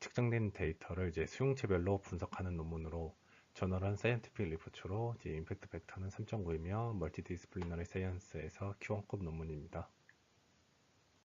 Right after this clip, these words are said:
다음으로 인트로입니다. 첫 번째 문단에서는 촉각의 경우 표면에 의한 진동이, 진동이 다양한 깊이에 내장된 이 기계 수용체를 자극하면서 발생한다고 말하고 있습니다. 두 번째 문단에서는 이제 기계 수용체가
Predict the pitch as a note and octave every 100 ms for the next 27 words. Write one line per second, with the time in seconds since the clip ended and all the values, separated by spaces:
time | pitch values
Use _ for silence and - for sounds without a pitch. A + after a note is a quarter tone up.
0 | _ _ _ _ _ - G2 G2+ G2 F#2+
1 | F2+ - A2 F2 D#2 E2+ E2+ - _ _
2 | - - B2+ B2+ G2 E2+ E2+ D#2 - E2
3 | E2+ E2 - - A2 G2 F2+ E2 F#2+ G#2
4 | - G#2+ G#2 G2 E2+ E2+ F2 F#2 E2+ F2
5 | F2 - - - F#2 F2+ F#2 E2+ - -
6 | - - - F#2 F#2+ F#2+ - - - F#2+
7 | G2 G2 E2 E2 F2 F#2+ F#2 D#2 D#2+ -
8 | F2 G2 G#2 F2+ - F#2+ F2 F2+ F2 F#2
9 | F2 E2 F2 F2 E2+ F2 E2+ D#2+ F2+ D#2+
10 | - D#2+ D2 E2 E2+ _ _ _ _ -
11 | - - _ - G#2+ G2+ G#2 F2 E2+ E2
12 | D#2+ E2+ F2+ E2 D#2 - - G2 F2+ F2+
13 | E2 - D#2+ D#2+ D#2